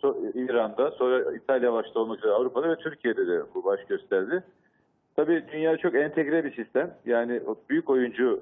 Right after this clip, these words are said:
Çin bile oyundan çıktıktan sonra Avrupa'da birçok üretim tesisi çalışamaz hale geldi. Çünkü yüz par-, parçadan oluşuyorsa bir ürün, e, beş parçası gelmiyorsa Çin'den doksan beşin sizde olmasında bir anlamı yok.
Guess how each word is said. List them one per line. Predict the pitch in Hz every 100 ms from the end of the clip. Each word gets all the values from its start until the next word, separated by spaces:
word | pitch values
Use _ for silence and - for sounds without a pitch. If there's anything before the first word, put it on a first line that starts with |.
| -
Çin | - 165 147
bile | 120 120
oyundan | 120 117 117
çıktıktan | 113 120 - - 123 120
sonra | - 110 147 175 _ _ _
Avrupa'da | - 143 160 139 156 196 - _ _
birçok | 151 123 127
üretim | 139 139 151
tesisi | 135 127 120 - 165 -
çalışamaz | 139 135 151 143 123
hale | 101 95
geldi. | 90 87 85 - - _ _ _ _
Çünkü | - 120 131
yüz | 131 160
par-, | - 127 113 113 123 110
parçadan | 123 120 123 127
oluşuyorsa | 127 123 143 - 107
bir | 107
ürün, | 90 104 135 185 - _ _ _
e, | 196 202 190 _ -
beş | 160 -
parçası | 135 131 131 127
gelmiyorsa | 135 143 123 107 110
Çin'den | - 104 143 170
doksan | 147 - 139 135
beşin | 131 147 - 131
sizde | 127
olmasında | 135 127 127 - 135
bir | 127
anlamı | 120 123 120
yok. | 170 -